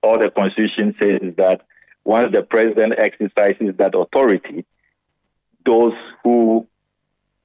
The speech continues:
whose, whose land, who have an interest in the land,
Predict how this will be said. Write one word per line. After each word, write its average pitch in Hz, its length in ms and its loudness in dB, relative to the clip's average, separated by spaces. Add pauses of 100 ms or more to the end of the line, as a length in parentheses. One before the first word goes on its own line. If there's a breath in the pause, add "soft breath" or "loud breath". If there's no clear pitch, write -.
(120)
whose, 120 200 0 (160)
whose 120 200 -2
land, 107 300 0
who 117 140 2
have 98 100 0
an 104 160 -2
interest 110 340 -4
in 98 80 -4
the 110 100 0
land, 107 340 -2